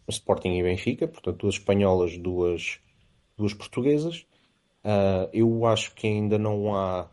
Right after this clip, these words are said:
ahm, local designado para, para a Final Four. O que se andava a ouvir era, ah, países, era ser, ser feito em cidades de países com,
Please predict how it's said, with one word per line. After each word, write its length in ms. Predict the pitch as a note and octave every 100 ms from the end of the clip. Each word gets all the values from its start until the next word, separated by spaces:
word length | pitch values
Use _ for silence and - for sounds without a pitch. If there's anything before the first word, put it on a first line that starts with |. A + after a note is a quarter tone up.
| _
ahm, 600 | F#2+ F2+ F2+ F2 F2 E2 E2
local 460 | F#2 F#2 - F#2 F#2
designado 520 | F#2 F#2 F#2+ E2+ -
para, 280 | - F2+ F2
para 160 | - F#2+
a 40 |
Final 280 | - G2 G#2
Four. 300 | G#2+ D#3 - -
O 160 | F2+
que 120 | D#2+ -
se 200 | - F#2+
andava 360 | F#2+ F#2+ F#2
a 80 | F#2+
ouvir 340 | E2+ F#2+ F#2+
era, 420 | F2 F2 E2+ E2 - _ _ _ _ _ _
ah, 180 | E2+ E2+ - _
países, 920 | G2 G2 G2 F#2 F2 - - - - -
era 180 | F2+ F2+
ser, 320 | - F#2 E2
ser 240 | - G#2+
feito 280 | G2+ G#2 G2
em 40 | F#2+
cidades 640 | - G2 F#2+ - - -
de 180 | F#2+ F#2+
países 680 | - G2+ G2 G2 F#2+ - -
com, 360 | - G2 F2+